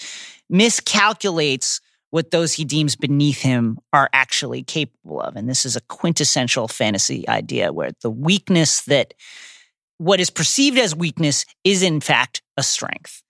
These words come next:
Uh, and we're introduced to Darth Maul, Darth Sidious's apprentice, when the Federation loses Amidala, not realizing she and the Jedi have made an emergency landing on Tatooine. And he's absolutely horrific to gaze upon, a face from nightmares. Literally,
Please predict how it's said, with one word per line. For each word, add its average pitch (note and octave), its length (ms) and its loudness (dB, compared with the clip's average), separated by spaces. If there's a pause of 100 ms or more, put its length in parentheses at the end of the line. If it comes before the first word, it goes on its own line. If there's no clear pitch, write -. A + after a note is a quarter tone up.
(360)
Uh, D#3 160 2
and E3 160 0
we're D#3+ 160 2 (100)
introduced D#3 520 0
to - 60 -12
Darth C3 280 0
Maul, E3 280 2
Darth - 260 -6
Sidious's - 480 -6
apprentice, G3 540 0
when D3 100 0
the A#2 80 0
Federation A#2+ 580 -2
loses B2 240 -2
Amidala, C#3 460 2
not D#3 260 4
realizing A2+ 520 -2
she B2 180 -2
and A#2 100 -2
the G#2+ 60 -4
Jedi G2 280 0
have F#2+ 100 -2
made G#2+ 180 0
an G#2 100 0
emergency G#2 540 -2
landing F#2+ 420 -2
on - 100 -4
Tatooine. - 460 2 (760)
And D#3+ 340 4 (420)
he's - 480 2 (200)
absolutely D#3 560 2
horrific B2 640 -2 (180)
to - 80 -6
gaze A2 320 -4
upon, - 300 -10
a A#2+ 60 -8
face C#3+ 340 0
from B2 160 0
nightmares. A2 420 -2
Literally, E3 500 2